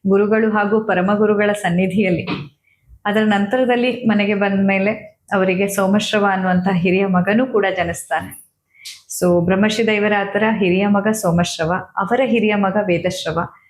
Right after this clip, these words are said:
ಆ ವೇದಶ್ರವರ ಮಗನಾದಂತಹ ಇವರು ಡಾಕ್ಟರ್ ಪತಂಜಲಿ ಶರ್ಮಾ ಅವರು ನೀವೀಗ ಇಲ್ಲಿ ನೋಡ್ತಾ ಇರುವಂಥದ್ದು. ಹೀಗೆ ಈ ಸುಂದರವಾದ ಒಂದು ಕುಟುಂಬ, ಆ ಕುಟುಂಬದ ಒಂದು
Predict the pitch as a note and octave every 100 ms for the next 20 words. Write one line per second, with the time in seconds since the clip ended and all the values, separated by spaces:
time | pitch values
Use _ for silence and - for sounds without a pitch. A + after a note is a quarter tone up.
0 | _ - G3 G3 G3+ B3+ B3+ G#3+ G3+ G3
1 | F3+ - - - F#3 G3 G3 F3+ G3 F3+
2 | G3+ F#3+ F#3 A#3 G3 - F#3+ F#3 A3+ A3+
3 | - F#3 F#3 F3+ F3 F3 F3+ F#3 F#3 F3
4 | F3+ F3 E3+ E3 C4+ C#4+ - F#3+ F3 E3+
5 | D#3+ D#3+ B3 A#3 F#3+ F#3+ F3+ F3+ E3 -
6 | E3 F3 - - _ - A#3+ A#3 F#3+ G3
7 | G#3 G3+ G#3 G#3+ B3+ B3 A3 G#3 G3+ F#3+
8 | F#3 F#3 F#3 G3+ F3+ F3+ - _ _ -
9 | G3 G3 G3+ A3+ A3+ A3+ A3 G3+ F3+ F#3